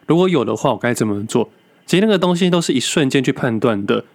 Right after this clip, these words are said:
那幸好有顺利的闪掉那只狗，只不过我开过去之后，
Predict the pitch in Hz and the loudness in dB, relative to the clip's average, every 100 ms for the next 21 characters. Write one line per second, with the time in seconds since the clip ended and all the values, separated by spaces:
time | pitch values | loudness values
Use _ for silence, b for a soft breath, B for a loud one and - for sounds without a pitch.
0 | b 208 165 - 175 127 - 113 113 107 | b 0 0 0 0 0 -2 0 0 -2
1 | 185 151 147 127 - 104 107 123 123 123 | 0 2 2 0 -2 -2 0 0 0 0
2 | 123 110 104 _ b b 143 160 220 143 | 0 -2 -2 _ b b 0 2 2 0
3 | - 156 165 147 143 135 131 - 123 | -2 0 0 0 0 0 -2 0 -2